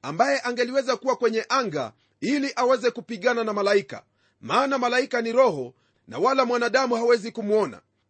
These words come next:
ijapokuwa wakati huo ambapo anajidhihirisha, kama vile tunavyosoma kwenye neno hili,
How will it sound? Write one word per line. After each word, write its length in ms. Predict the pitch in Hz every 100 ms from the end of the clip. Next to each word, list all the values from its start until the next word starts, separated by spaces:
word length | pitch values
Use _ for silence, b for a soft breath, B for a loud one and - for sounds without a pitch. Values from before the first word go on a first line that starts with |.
| -
ijapokuwa 500 | 117 165 175 - 262
wakati 380 | 247 269 -
huo 140 | 262 262
ambapo 600 | 220 220 269 - 131 110 _ _ -
anajidhihirisha, 1040 | 156 220 220 202 220 240 285 - 156 117 _ _
kama 220 | - 143 160
vile 220 | 254 262
tunavyosoma 600 | 233 262 254 220 254 247
kwenye 240 | 240 226
neno 200 | 247 240
hili, 380 | 240 240 139 113